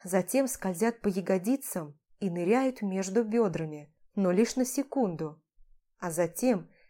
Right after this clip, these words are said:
резко поднимаются по животу и оттягивают застежку лифа. «Не смей больше носить ничего подобного. Подумают,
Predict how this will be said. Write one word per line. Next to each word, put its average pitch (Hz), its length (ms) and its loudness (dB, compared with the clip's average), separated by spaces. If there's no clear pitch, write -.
резко 269 420 2
поднимаются 233 680 2
по 240 120 0
животу 220 720 0
и 185 80 0
оттягивают 170 840 2
застежку 202 640 -4
лифа. 175 560 -4
«Не 196 260 6
смей 240 400 4
больше 165 460 2
носить 170 480 0
ничего 190 420 2
подобного. 165 800 2
Подумают, 190 760 4